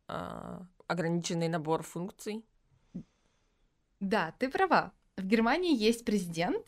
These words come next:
Speaker 2: э, с тысяча девятьсот сорок девятого года. Эм, в-, у Германии есть президент, который может быть выбран два раза максимум на срок пять лет.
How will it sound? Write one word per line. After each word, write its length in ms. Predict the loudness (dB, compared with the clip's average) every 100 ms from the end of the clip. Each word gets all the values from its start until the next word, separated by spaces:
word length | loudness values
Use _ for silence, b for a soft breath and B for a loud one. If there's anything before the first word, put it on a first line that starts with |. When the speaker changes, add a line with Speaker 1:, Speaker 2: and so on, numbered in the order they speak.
| -10
Speaker 2:
э, 320 | -2 2 2 0
с 380 | -2 2 2 2
тысяча 220 | -4 -2
девятьсот 300 | -4 -2 0
сорок 200 | 0 2
девятого 420 | 2 0 0 -2
года. 500 | -2 -2 -2 0 0 -2 B B B B
Эм, 840 | -2 0 -2 -2 -2 -2 -4 -8 -14 -18
в-, 500 | -16 -16 -20 -4 0
у 40 |
Германии 460 | 4 6 8 6 4
есть 200 | 0 0
президент, 340 | -2 2 2
который 220 | 0 -4
может 360 | -2 -2 -4 -12
быть 300 | -6 -6 -6
выбран 480 | -2 -2 0 -2 -2 B B B
два 380 | -6 4 6 8
раза 320 | 4 4 2
максимум 720 | -2 -4 -8 -4 0 0 -2 B B B
на 320 | -2 2 2
срок 560 | 0 0 2 0 -2 -16 _
пять 240 | 0 0 0
лет. 340 | -2 -4 -6